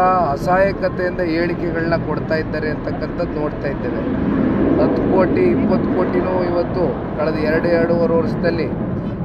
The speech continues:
ಹಣಕಾಸನ್ನ ಬಿಡುಗಡೆ ಮಾಡ್ತಕ್ಕಂಥದ್ದಕ್ಕೆ ಆಯಾ ಕ್ಷೇತ್ರ ಅವರು ಅಭಿವೃದ್ಧಿಗೆ ಇಲ್ಲಿವರೆಗೂ ಒಂದು ರೂಪಾಯಿ ಕೊಡ್ಲಿಕ್ಕೆ ಸರ್ಕಾರದ ಕಡೆಯಿಂದ ಆಗಿಲ್ಲ.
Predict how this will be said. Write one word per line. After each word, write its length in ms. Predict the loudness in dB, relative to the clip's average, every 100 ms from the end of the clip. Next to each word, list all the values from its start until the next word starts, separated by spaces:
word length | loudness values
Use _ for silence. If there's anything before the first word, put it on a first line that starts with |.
| -4
ಹಣಕಾಸನ್ನ 720 | -2 -2 -2 0 -2 -2 -2
ಬಿಡುಗಡೆ 280 | -2 0 0
ಮಾಡ್ತಕ್ಕಂಥದ್ದಕ್ಕೆ 1040 | 0 -2 -2 -4 -2 -2 -2 -4 -2 0
ಆಯಾ 300 | 0 2 0
ಕ್ಷೇತ್ರ 460 | 0 0 0 0 2
ಅವರು 280 | 2 2 2
ಅಭಿವೃದ್ಧಿಗೆ 720 | 0 -2 -4 -4 -4 -2 -2
ಇಲ್ಲಿವರೆಗೂ 520 | -2 -2 -2 -2 -2
ಒಂದು 140 | -2 -2
ರೂಪಾಯಿ 320 | -2 0 0
ಕೊಡ್ಲಿಕ್ಕೆ 400 | 0 0 2 2
ಸರ್ಕಾರದ 600 | 0 -2 -2 -2 -2 -2
ಕಡೆಯಿಂದ 300 | -2 -2 -2
ಆಗಿಲ್ಲ. 380 | -2 -4 -4